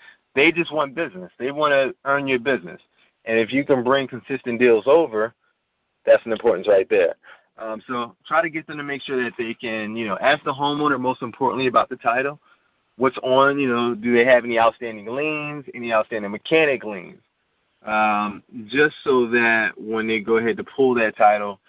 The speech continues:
you're confident that you won't have any hiccups when it comes time to sell. All right, and if they do have any issues, you wanna make sure that, A,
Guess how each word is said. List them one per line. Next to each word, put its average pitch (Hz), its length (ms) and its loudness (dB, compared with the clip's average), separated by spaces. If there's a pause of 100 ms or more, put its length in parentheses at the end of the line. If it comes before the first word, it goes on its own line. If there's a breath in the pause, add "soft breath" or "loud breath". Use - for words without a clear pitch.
(240)
you're 107 240 -2
confident 113 720 0
that 104 280 0
you 110 200 -8
won't 107 200 -2
have 107 220 4
any 117 200 -2
hiccups 113 380 0
when 95 140 -4
it 92 80 -8
comes 98 240 -4
time 95 240 2
to 90 160 -8
sell. - 260 -8 (760)
All 101 140 6
right, 101 200 4
and 117 140 0
if 117 120 2
they 123 140 4
do 143 220 2
have 170 240 4
any 123 200 -4
issues, 120 440 -8
you 120 120 -8
wanna 120 140 0
make 120 260 -2
sure 117 260 -4
that, 110 420 4 (720)
A, 151 440 2